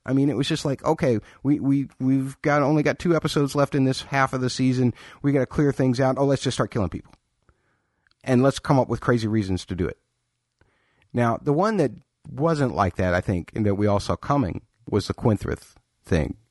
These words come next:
And again, I, I hate to lose Quinthrith,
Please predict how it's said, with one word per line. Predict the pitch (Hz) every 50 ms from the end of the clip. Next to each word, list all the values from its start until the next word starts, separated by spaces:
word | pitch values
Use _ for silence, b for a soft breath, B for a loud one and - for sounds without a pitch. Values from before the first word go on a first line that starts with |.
| _ _ -
And | - 101 98 95 -
again, | - 82 90 98 104 95 107 104 98 90 - -
I, | - 85 87 - B B B B B B B
I | - 85 90
hate | 85 - - 110 120 120 113 - _
to | - 101
lose | 92 95 98 95 90 87 85 -
Quinthrith, | - - - 95 90 82 - - - - - - _